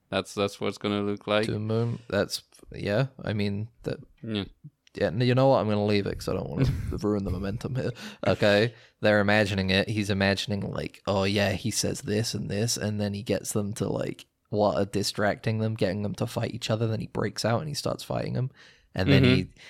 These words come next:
Speaker 2: he tries to run the scenario himself. And sometimes it goes how you expect, but sometimes real world isn't
Speaker 1: That's
Speaker 2: quite like the game.
Speaker 1: And we do, like, a little graphic where it's, like,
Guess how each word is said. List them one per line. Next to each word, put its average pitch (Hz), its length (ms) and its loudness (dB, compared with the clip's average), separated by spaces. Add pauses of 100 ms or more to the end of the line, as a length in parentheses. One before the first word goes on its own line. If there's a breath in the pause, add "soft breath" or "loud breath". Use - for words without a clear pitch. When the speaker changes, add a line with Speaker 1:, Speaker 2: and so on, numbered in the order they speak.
(120)
Speaker 2:
he 101 120 -4
tries 95 340 2
to 101 120 0
run 95 200 -2
the 110 100 -4
scenario - 340 -4
himself. - 420 -4
And 98 200 -4
sometimes 262 760 4
it 240 180 2
goes 208 320 6
how 196 160 6
you 180 180 6
expect, 165 520 2
but 143 280 2
sometimes 370 840 2 (180)
real 220 300 6
world 139 280 8
isn't 110 160 4
Speaker 1:
That's 101 100 -6
Speaker 2:
quite 104 220 2
like - 180 -6
the - 100 -10
game. - 300 -10 (140)
Speaker 1:
And 123 140 0
we 131 80 4
do, 139 180 4
like, 135 200 6
a 127 60 6
little 123 220 0
graphic 110 760 2
where 98 300 4
it's, - 240 -6
like, 92 400 4